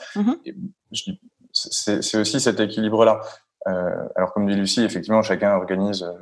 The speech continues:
Speaker 2: son travail sur son temps personnel. De toute façon, c'est purement bénévole de notre côté. Voilà. C'est juste pour préciser qu'on a volontairement choisi aussi d'avoir un équilibre entre juristes et artistes pour cerner au mieux les attentes, euh, du milieu artistique.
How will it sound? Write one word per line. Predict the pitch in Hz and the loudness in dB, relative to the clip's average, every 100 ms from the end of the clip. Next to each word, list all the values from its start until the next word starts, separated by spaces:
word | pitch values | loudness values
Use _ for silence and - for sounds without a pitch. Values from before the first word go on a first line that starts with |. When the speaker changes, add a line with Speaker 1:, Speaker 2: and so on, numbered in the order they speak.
| - _ _ - | -16 _ _ -10
Speaker 2:
son | - | -6
travail | 95 95 98 107 | -2 4 4 4
sur | - 92 | -2 -8
son | 92 | -2
temps | 92 92 | 0 0
personnel. | 92 - 135 | 0 2 2
De | 107 | 2
toute | |
façon, | 87 104 98 | -2 -4 -6
c'est | - | -6
purement | 95 95 95 | -4 0 0
bénévole | 92 90 95 95 | 0 -2 0 -2
de | 90 | -4
notre | 87 - | -12 -10
côté. | 87 139 - - - _ - | -2 -2 -2 -16 -20 _ 0
Voilà. | - - - - | 4 4 0 -12
C'est | - 104 | -4 0
juste | 131 131 | 0 0
pour | 104 | -4
préciser | - 98 107 131 131 - _ - | -2 0 2 2 2 -8 _ -4
qu'on | 107 104 | 0 2
a | 101 - - | 2 -2 -12
volontairement | - 107 123 123 117 117 123 | -4 2 4 4 2 2 0
choisi | 123 107 107 117 | -2 -4 -2 -2
aussi | 101 120 | -2 2
d'avoir | 113 107 98 | 4 4 4
un | 107 | 2
équilibre | 110 - 113 135 120 | -2 0 0 2 0
entre | 107 104 120 | -2 0 0
juristes | 104 117 123 - - - | 0 0 0 -2 -6 2
et | 110 | 4
artistes | 98 - 143 - - | 4 0 -4 -4 -8
pour | 101 - _ _ | -10 -10 _ _
cerner | - - 117 117 | -4 2 4 4
au | 107 | 2
mieux | 110 127 | 2 2
les | 117 98 | 0 0
attentes, | 95 110 120 - - - | -2 -2 -4 -8 -14 -12
euh, | 107 113 | -14 -10
du | 104 | -4
milieu | 101 104 104 | -2 2 0
artistique. | - 110 - - | 0 -6 -6 -8